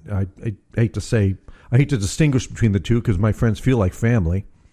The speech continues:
But, um, people had to come to rally around me and, uh, help me out, help me bring me back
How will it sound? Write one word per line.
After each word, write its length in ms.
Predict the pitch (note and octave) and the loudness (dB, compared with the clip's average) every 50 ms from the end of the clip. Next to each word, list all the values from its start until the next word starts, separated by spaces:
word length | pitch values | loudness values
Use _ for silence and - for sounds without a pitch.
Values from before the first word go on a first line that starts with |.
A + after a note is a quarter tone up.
| _ - - - - - - - | _ -18 -18 -18 -18 -20 -4 0
But, 280 | - A2+ G#2+ - - B2 | 2 2 2 2 0 0
um, 360 | G#2+ G2+ F#2+ F#2 G2+ G#2 - | 2 2 2 0 -2 -2 2
people 260 | - - B2+ - B2+ | 2 2 2 2 2
had 140 | A#2 A#2+ G#2 | 2 2 0
to 60 | A#2 | 0
come 180 | - - C3 A#2 | -2 0 0 0
to 60 | G#2+ | 2
rally 480 | F#2+ A2+ A2+ A#2 A#2 G#2+ G2 G2 F#2 E2+ - - | 2 2 2 2 2 2 2 0 0 -2 -4 -2
around 340 | A2 G2+ G#2+ G#2+ G2+ G2 F#2+ | 0 2 2 2 2 2 2
me 240 | G2 F#2+ F#2 F2+ - - - _ _ _ _ _ - | 0 0 -2 -4 -6 -10 -20 _ _ _ _ _ -4
and, 340 | B2 A#2 G#2+ G2+ G2+ G2 G2 | -2 0 2 2 2 2 2
uh, 180 | G2 F#2+ G2 F#2+ | 0 0 0 2
help 220 | G#2+ A#2+ B2+ C3 | 0 0 0 0
me 160 | B2 A2+ A#2 | 0 0 2
out, 240 | A#2+ G#2+ F2+ F2+ - - _ _ - | 2 2 0 -2 -4 -10 _ _ -4
help 160 | G#2+ A#2 B2+ D#3 | -2 -2 0 0
me 80 | B2 G2 | -2 -2
bring 240 | E2 A#2+ A#2+ A#2 | 0 0 2 2
me 80 | A2 A2 | 2 0
back 440 | F#2 E2 A2+ G2+ F#2+ F2 - - - | 0 0 0 0 -2 -4 -6 -10 -12